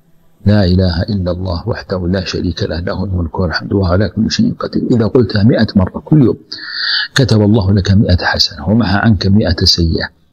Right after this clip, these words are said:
ولم يأتي أحد بأفضل منك يوم القيامة إلا شخص قال مثلك وزاد عليك، وتكون لك كعدل عتق عشر رقاب من بني إسماعيل.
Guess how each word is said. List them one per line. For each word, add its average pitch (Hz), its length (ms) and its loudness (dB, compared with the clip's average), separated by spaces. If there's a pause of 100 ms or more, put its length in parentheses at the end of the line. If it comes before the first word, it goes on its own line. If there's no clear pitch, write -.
(460)
ولم 123 320 6
يأتي 101 420 2
أحد 98 260 2
بأفضل 101 840 4
منك 107 240 6 (480)
يوم 117 220 6
القيامة 113 500 4
إلا 104 460 4
شخص - 380 2
قال 107 600 4
مثلك 135 320 2
وزاد 104 480 4
عليك، 85 420 0 (440)
وتكون 104 760 4
لك 127 320 2
كعدل 110 560 4
عتق 107 600 2
عشر 107 540 4
رقاب 139 500 4
من 120 320 8
بني 151 320 4
إسماعيل. 82 500 4